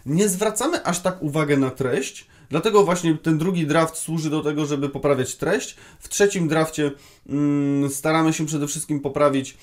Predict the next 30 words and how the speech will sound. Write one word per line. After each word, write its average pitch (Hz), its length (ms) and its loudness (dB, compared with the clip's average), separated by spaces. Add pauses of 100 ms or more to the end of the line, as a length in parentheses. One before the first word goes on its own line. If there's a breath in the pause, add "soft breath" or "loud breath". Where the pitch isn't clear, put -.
(200 soft breath)
e, 127 400 -4
interpunkcję, 175 1040 2 (260 loud breath)
e, 127 400 -2
czy 139 120 -6
gdzieś 156 280 0
jest 170 300 -4 (140)
liczba 170 360 0
przekłamana, 139 680 0
czy 139 140 -10
gdzieś 147 260 -2
coś, 165 340 -4
coś, 165 220 -4
coś 170 280 -4
nam 160 180 0
zgrzyta 170 420 -2
jeszcze, 160 340 0
jeśli 156 220 -4
chodzi 160 280 -2
o 151 60 4
łamanie 170 420 2
tekstu. 156 540 0 (360 loud breath)
E, 139 60 -6 (580)
to 208 80 2
jest 269 180 -2
po 208 100 4
to, 190 420 4
żeby 156 420 0 (400 loud breath)
przelecieć 190 560 0
ten 196 200 0
tekst, 214 380 -4